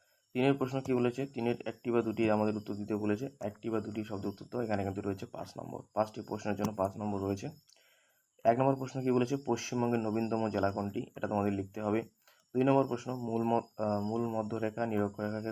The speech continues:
কত ডিগ্রি কোণে ছেদ করে? সেটা তোমাদের লিখতে হবে। তিন নম্বর প্রশ্ন, এখানে কিন্তু পাঁচটি প্রশ্ন রয়েছে এবং এখানে রয়েছে কিন্তু পাঁচ নম্বর। আবারও বলছি, কোন জলবায়ু অঞ্চলে রাসায়নিক আবহবিকারের প্রাধান্য লক্ষ্য করা যায়? চার নম্বর প্রশ্ন, এলুভিয়েশন এবং এলুভিয়েশন প্রক্রিয়া কাকে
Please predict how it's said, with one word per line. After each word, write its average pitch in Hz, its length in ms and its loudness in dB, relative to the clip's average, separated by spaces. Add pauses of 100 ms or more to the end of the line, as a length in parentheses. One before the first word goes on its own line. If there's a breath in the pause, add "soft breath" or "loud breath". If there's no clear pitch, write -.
কত 101 180 -4
ডিগ্রি 113 280 0
কোণে 104 220 -2
ছেদ 104 220 -10
করে? 107 200 0 (380 loud breath)
সেটা 104 180 -8
তোমাদের 107 300 2
লিখতে 98 300 -2
হবে। 107 180 0 (600 soft breath)
তিন 123 140 2
নম্বর 135 260 4
প্রশ্ন, 127 220 -4 (240)
এখানে 113 200 4
কিন্তু 117 220 -2
পাঁচটি 120 280 0 (120)
প্রশ্ন - 220 -4 (120)
রয়েছে 104 220 0
এবং 117 140 -2
এখানে 104 240 -2
রয়েছে 101 240 0
কিন্তু 104 220 -4
পাঁচ 90 140 0 (100)
নম্বর। 92 300 -6
আবারও 101 260 4
বলছি, 90 200 -4 (1600 soft breath)
কোন 135 180 4 (120)
জলবায়ু 120 420 6
অঞ্চলে 113 280 -2
রাসায়নিক 110 500 4
আবহবিকারের 104 480 0
প্রাধান্য 104 240 0 (100)
লক্ষ্য 98 240 -4
করা 110 200 4
যায়? 117 120 0 (580 soft breath)
চার 110 140 4
নম্বর 123 220 2
প্রশ্ন, 120 200 -4 (380)
এলুভিয়েশন 117 500 2
এবং 110 160 0
এলুভিয়েশন 104 420 0
প্রক্রিয়া 101 300 -6
কাকে 98 160 -8